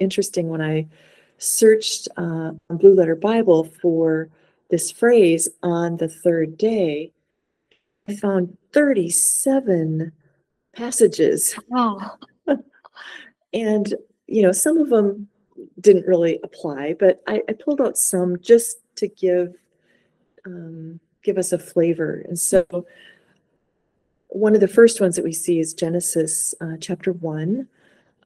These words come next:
Speaker 1: uh, where God created everything in the, in the, everything that we see, right? But on the third day is the, the first time life appears on our planet. And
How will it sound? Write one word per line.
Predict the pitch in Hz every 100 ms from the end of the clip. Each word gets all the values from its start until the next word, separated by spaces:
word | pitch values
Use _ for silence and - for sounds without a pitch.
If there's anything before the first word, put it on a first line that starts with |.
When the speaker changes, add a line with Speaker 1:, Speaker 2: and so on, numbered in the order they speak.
| _
Speaker 1:
uh, | - 170 165 165 175
where | 170 160
God | 156 - 170 156 160 160
created | - - 160 160 190 247 185 165 -
everything | 202 233 196 160 - 160 147 156 190 190 -
in | 165 160
the, | 151 151 165 _ _ _ -
in | - 180
the, | 160 160 - - _ _ _ _ -
everything | 240 202 170
that | 160
we | 165
see, | 160 - - 160
right? | 165 165 220 - - _ _
But | 240 233 - -
on | 196 233
the | 233
third | 208 220 214 202
day | 208 262
is | - 190 180 180 - _ _ _ _
the, | - 202 - _ _ _ -
the | 208
first | 254 254
time | - 254
life | 240 269 440
appears | - - 151 - - -
on | 165
our | 156
planet. | 156 151 135 - _ _ _ _ _ -
And | 185